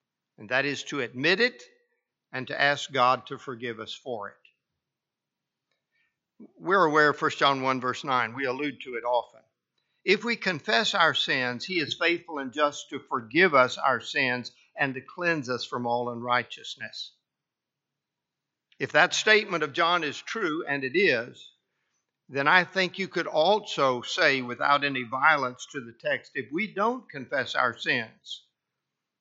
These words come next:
God will not forgive us, and he will not cleanse us from all unrighteousness. M-,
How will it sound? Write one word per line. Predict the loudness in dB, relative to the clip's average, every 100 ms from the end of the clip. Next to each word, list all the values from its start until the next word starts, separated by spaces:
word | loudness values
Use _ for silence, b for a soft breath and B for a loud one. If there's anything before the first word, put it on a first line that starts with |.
| _ _ _ _
God | -2 2 2
will | 2 -4
not | -2 0 -2 -2
forgive | -4 0 0 2
us, | 0 -2 -8 -12 -14 _ _ _ _ _ -8
and | -6 -4
he | -6
will | -4 -2
not | 2 2 0
cleanse | 0 2 2 2 -2
us | -4 -4 -12 -14 _ _ _ _ _ _ _ _
from | -4 0
all | 2 2
unrighteousness. | 0 -4 -2 -2 -2 -8 -14 -14 -16 -20 -20 _ _ _ _ _ _ _ _ _ _ _ _ _ _ _ B B B -20 -20 -20 -14
M-, | -12